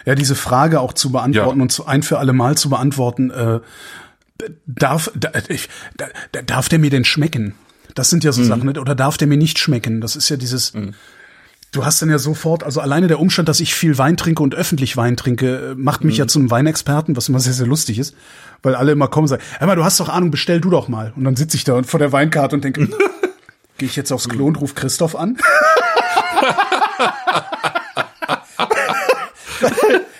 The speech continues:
Speaker 1: Ich hab halt keine Ahnung. Aber dieses,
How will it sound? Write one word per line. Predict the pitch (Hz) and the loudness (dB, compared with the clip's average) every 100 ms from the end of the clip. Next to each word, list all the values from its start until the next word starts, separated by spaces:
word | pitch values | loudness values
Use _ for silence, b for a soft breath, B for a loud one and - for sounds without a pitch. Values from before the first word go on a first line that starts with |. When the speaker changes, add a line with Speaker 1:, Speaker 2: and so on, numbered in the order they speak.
| - | -8
Speaker 1:
Ich | 208 269 - | -4 -2 0
hab | 269 - | 0 0
halt | 175 - | 0 0
keine | 202 208 175 | 0 0 2
Ahnung. | 202 214 143 B B B | 0 0 -4 B B B
Aber | - 170 156 - _ _ - | 2 4 2 -2 _ _ 0
dieses, | 165 151 - - | 2 2 0 -4